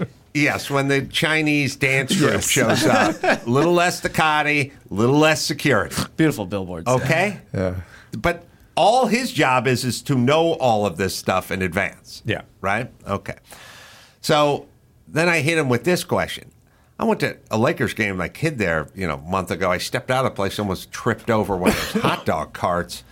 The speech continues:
Speaker 2: Sorry.
Speaker 1: pushed out there.
Speaker 2: <coughs>
Speaker 1: He goes, "Oh, yeah? Yeah." I go, "This, these guys are all over your grounds.
Speaker 2: Yeah.
Speaker 1: They're on your grounds. They're not on the street. They're right by the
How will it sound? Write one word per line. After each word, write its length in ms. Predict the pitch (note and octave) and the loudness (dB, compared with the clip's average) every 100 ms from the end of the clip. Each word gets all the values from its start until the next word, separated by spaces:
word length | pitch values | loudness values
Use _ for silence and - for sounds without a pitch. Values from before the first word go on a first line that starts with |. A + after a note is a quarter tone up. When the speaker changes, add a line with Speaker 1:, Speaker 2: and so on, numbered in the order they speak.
| - - - _ _ _ _ _ _ _ | -20 -20 -20 _ _ _ _ _ _ _
Speaker 2:
Sorry. 180 | - G#2 | -16 -8
Speaker 1:
pushed 320 | - D#3+ A2+ | 0 0 2
out 260 | B2 A2 - | 2 2 2
there. 240 | D#2 E2+ D#3+ - | 0 -2 -4 -8
Speaker 2:
<coughs> 360 | - B2 - B2 - - _ _ - - - | -8 -6 -8 -10 -12 -20 _ _ -20 -18 -6
Speaker 1:
He 100 | A2 | -2
goes, 260 | G#2 F#2+ | 0 0
"Oh, 200 | - A#2+ | 0 2
yeah? 380 | A#2 A2 A#2+ C3 - _ | 2 2 0 -2 -8 _
Yeah." 280 | - A2 D#2+ - _ - - _ _ _ | -4 -2 -4 -12 _ -20 -20 _ _ _
I 40 | |
go, 120 | B2+ A2 | -6 -4
"This, 220 | C#3+ C#3 | -4 -4
these 140 | C#3+ | -6
guys 260 | - D3+ C3 | -2 -2 2
are 120 | C3 | 2
all 240 | A#2+ A2+ B2 | 4 4 4
over 180 | A#2+ | 4
your 180 | A#2+ G2+ | 2 0
grounds. 920 | - E2 F#2+ B2 F#3 D#3 - - - - | -2 -4 0 0 0 -2 -6 -14 -16 -8
Speaker 2:
Yeah. 120 | F#2+ | -4
Speaker 1:
They're 240 | F#2 A2+ C3+ | -2 0 2
on 240 | D3 E3 | 2 4
your 140 | C#3+ | 2
grounds. 640 | G2+ G#2+ F3 G#3 - - - | 0 0 2 0 -2 -8 -4
They're 160 | - | -2
not 180 | C#3 G#3 | 0 0
on 120 | G3 G2 | 0 -4
the 60 | |
street. 540 | - - E3 A#3+ A3 - | -6 -4 0 0 -2 -6
They're 80 | G2+ | -2
right 300 | A2+ D#3 D#3 | 0 0 0
by 140 | D3 | 0
the 180 | C3 | 0